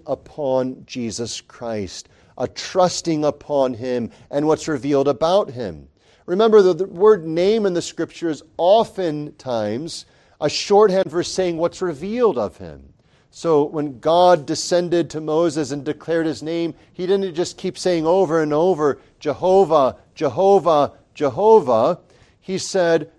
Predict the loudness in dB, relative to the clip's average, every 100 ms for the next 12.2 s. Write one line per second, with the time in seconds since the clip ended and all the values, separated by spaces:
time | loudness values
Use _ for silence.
0 | _ 4 6 8 10 10 8 4 2 0
1 | _ _ 0 2 6 6 6 2 2 2
2 | 6 6 4 0 4 4 4 2 -2 0
3 | 0 2 0 -6 -2 6 6 6 0 0
4 | 0 -2 -14 _ -12 2 8 10 8 4
5 | 2 2 2 -2 0 0 -2 2 6 6
6 | 4 2 2 -2 6 8 8 2 2 -2
7 | 0 0 0 -2 -8 -8 -6 -4 -2 -2
8 | 0 -2 -4 -12 -20 _ _ _ _ _
9 | _ _ _ -14 -12 -14 -10 -6 -6 -8
10 | -14 _ _ _ _ _ -10 -8 -8 -8
11 | -8 -6 -6 -8 -10 -8 -4 -2 -4 -10
12 | _